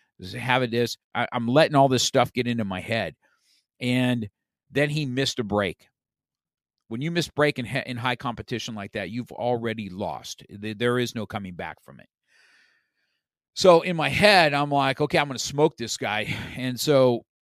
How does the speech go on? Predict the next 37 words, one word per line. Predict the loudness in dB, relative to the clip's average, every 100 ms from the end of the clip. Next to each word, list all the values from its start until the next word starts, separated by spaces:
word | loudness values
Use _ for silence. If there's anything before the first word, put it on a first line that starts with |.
| _ _ -4
I | -2
get | 0 2
up | 2 2
and | -2 -2
do | -2
my, | 0 -4 -6 -8
my | -10 -8 -6
breaks. | -4 -4 -4 -8
And | -10
I | -8 -6
mean, | -4 -4 -4 -6 _ _
you | -6 0
guys | 0 0
have | -6
seen | -8 -8
highlight | -4 -4 -2 -4 -2
reels | -4 -2 -4
of | -4
it. | -8 -14 _ _
I'm | -4 -2
breaking | 0 -2 -2 -4
right-handed, | 0 0 -2 -6 -4 -6
left-handed, | -4 -4 -6 -6 -6 -6 -6
I'm | -8
headbutting. | -4 -4 -2 0 0 -2 -8 -12 _ _ _
Uh, | -8 -6 -8 -10 -16
s-, | -16 -16 -18 -20 _
I, | -4 -4 -2
I | -4 -4
break | -2 0 0 -2
st-, | -6 -6 -4
double | 0 0 0
stacks, | -4 -4 -2 2 2 2 -2
double | -4 -2 -2
stacks | -6 -2 -2 -2 -6
this | -10 -10
way, | -4 0 2 2 0